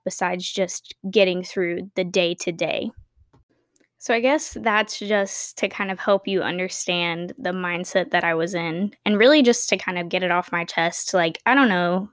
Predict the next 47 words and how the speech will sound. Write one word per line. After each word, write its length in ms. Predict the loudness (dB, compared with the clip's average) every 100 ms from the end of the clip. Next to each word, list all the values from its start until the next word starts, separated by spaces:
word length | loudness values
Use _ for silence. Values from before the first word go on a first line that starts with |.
| _
if 280 | -4 -4 -4
everybody, 600 | -2 0 0 0 0 -2 -2
I'm 100 | -2
sure 180 | 0
everybody's 420 | 0 0 -2 -4 -4
not 140 | -4
the 60 | -4
same 180 | -2
way. 180 | -2 -4 -8 -14 -10
Talking 680 | 2 2 6 8 8 6 2 _ _ _
for 120 | 4
me 220 | 6 6
is 120 | 6 2
very 360 | -2 -2 -2
cathartic. 720 | -4 -6 -4 0 0 -2 -8 -20 -20 _
All 100 | 2
of 80 | 4
my 120 | 2
friends 220 | -2 -4
will 100 | -4
tell 160 | -2 0
you 100 | 0
this. 240 | 0 -2 0
I, 280 | 2 2 2
like, 200 | -2 -6
tend 220 | -6 -4 -2
to 100 | -2
ramble, 540 | -2 -2 0 0 0 -6 _ _ _ -6
which 160 | -2
is 80 | 2
why 140 | 4 4
a 40 |
<laughs> 0 |
podcast 580 | 4 0 2 0 0 -2
is 100 | -2
a 40 |
perfect 500 | 0 0 0 0 0
platform 420 | 0 0 2 2 2
for 140 | -2
me, 140 | -4
because 220 | -4 0 2
I 120 | 2
literally 340 | 4 4 4
talk 360 | 4 4 2 -2
so 340 | -4 2 2
much. 420 | 4 2 2 -2
<laughs> 60 | -4